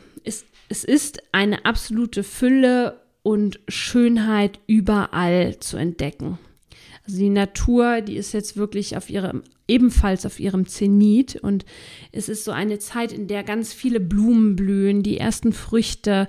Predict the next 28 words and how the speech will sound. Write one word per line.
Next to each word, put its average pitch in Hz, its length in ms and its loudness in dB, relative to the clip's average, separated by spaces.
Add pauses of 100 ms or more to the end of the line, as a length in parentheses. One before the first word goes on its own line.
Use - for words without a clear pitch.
(340)
sind 214 280 -2
zu 190 200 -8
sehen 190 680 -2 (320)
und 220 80 2
im 220 160 2
Wald 208 380 2
herrscht 208 280 -2
wirklich 208 220 -10
so - 80 -8
eine 202 180 -4
ganz 220 340 -2
wundervolle 220 640 2
Geräuschkulisse 208 960 -2
von 202 260 -2
Vögeln 208 640 2
und 196 140 -2
Insekten 196 640 -2
und 165 160 -4
es 190 200 -8
kreucht 196 580 -4
und 156 160 -6
fleucht. 180 760 -6 (1700)
Ja, 202 160 0
und 208 160 -4
wenn 226 180 2
du 220 160 4
dazu 220 360 -2
noch, 226 260 0